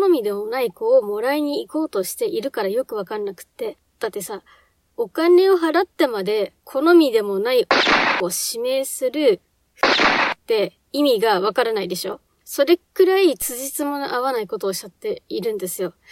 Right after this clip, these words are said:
さすがにそんな言い方できないので、「いや、やっぱりみーくんと比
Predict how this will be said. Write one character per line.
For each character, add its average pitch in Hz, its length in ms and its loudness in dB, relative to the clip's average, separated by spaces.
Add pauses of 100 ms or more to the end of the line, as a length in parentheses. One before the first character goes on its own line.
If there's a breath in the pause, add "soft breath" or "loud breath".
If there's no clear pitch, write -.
(320 loud breath)
さ - 20 -16
す - 240 -8
が 302 100 0
に 302 140 0
そ 294 160 -4
ん 285 80 -6
な 285 80 -4
言 285 120 -4
い 269 40 -8
方 269 240 0
で 214 140 -4
き 262 100 -6
な 240 80 -4
い 196 80 -4
の 190 120 -10
で、 190 220 -8 (320 loud breath)
「い - 60 -20
や、 208 80 -14
や 180 240 -12
っ 180 100 -20
ぱ - 120 -14
り 214 100 -12
み 220 120 -12
ー 294 140 -6
く 320 140 0
ん 262 60 -6
と 226 100 -6
比 220 140 -14